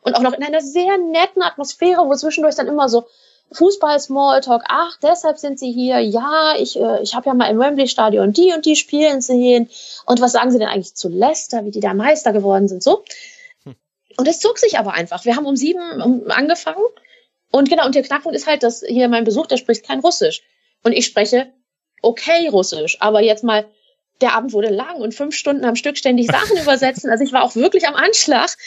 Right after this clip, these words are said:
Speaker 2: Mhm.
Speaker 1: Aber es, es haben sich dann noch so viele Sachen daraus entwickelt. Ich will dir jetzt den Podcast nicht auf zwei Stunden Länge quatschen.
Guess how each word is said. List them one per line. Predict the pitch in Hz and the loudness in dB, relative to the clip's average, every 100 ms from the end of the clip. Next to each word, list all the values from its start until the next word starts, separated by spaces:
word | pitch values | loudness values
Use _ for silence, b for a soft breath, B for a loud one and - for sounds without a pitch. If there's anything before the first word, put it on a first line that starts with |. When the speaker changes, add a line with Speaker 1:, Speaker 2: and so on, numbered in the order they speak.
| B | B
Speaker 2:
Mhm. | 143 113 135 254 | -2 0 0 2
Speaker 1:
Aber | 320 311 | 2 2
es, | 240 | -2
es | - 269 | -12 -12
haben | 330 | -10
sich | 330 311 | -10 -10
dann | 294 | -12
noch | 269 | -8
so | 302 | -6
viele | 427 381 302 | -4 -4 -4
Sachen | 311 320 | -6 -4
daraus | 269 269 | -4 -4
entwickelt. | 240 262 311 202 | -4 -2 -2 -2
Ich | 233 | 0
will | 262 | 2
dir | 240 | 2
jetzt | 233 | 2
den | 208 | 0
Podcast | 208 - - - | 0 -2 -4 -2
nicht | 220 | -2
auf | 214 | 0
zwei | - 196 | 0 0
Stunden | 196 190 180 | 0 -2 0
Länge | 185 185 | 0 0
quatschen. | 180 180 175 277 | 0 -2 -2 -6